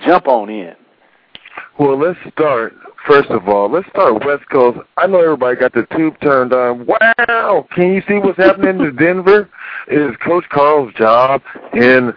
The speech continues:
Speaker 2: a desperate state right now? Hey, ladies and gentlemen, I hope you're watching what's going down. Are, are the Lakers, have they put together another dynasty type of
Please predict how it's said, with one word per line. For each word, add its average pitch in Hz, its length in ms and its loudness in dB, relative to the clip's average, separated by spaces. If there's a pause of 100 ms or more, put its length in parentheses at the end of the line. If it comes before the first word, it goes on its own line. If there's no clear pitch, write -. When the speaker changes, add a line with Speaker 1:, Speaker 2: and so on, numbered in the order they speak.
(280)
Speaker 2:
a 101 140 -4
desperate 117 580 -2
state 117 220 2
right 131 300 2
now? 139 340 -2 (300)
Hey, 139 200 2 (120)
ladies 160 340 -2
and 131 160 -6
gentlemen, 160 360 -2
I 147 180 2
hope 185 160 2
you're 160 120 0
watching 147 360 0
what's 143 140 -2
going 143 220 2
down. 160 280 2
Are, 120 160 -4 (100)
are 127 140 0
the 123 100 2
Lakers, 165 440 0
have 135 180 2
they 180 120 0
put 185 200 -2
together 151 360 0
another 127 380 0
dynasty 123 540 0
type 139 260 0
of 135 80 -12